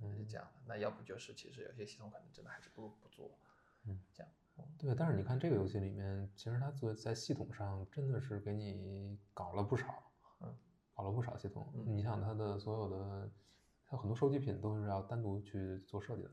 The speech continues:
Speaker 1: 它没有，
Speaker 2: 嗯。
Speaker 1: 嗯，就是除了手稿直接剪
Speaker 2: 嗯。
Speaker 1: 之外，其他的东西都得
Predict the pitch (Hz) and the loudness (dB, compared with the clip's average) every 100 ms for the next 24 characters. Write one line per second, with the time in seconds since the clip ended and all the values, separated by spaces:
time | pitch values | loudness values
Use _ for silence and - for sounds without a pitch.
0 | 127 107 113 110 95 - 107 101 - _ | -4 -2 0 0 0 -4 -6 -6 -8 _
1 | - _ _ - - - - - 117 104 | -20 _ _ -20 -20 -20 -20 -2 0 4
2 | 135 139 120 - - - - 101 101 107 | 6 10 10 8 6 0 6 8 8 6
3 | - - - 123 - - - 85 85 113 | 2 -6 -8 -10 -10 -12 -4 2 4 4
4 | - - 117 120 113 113 104 107 117 104 | 0 2 6 8 6 4 6 6 6 6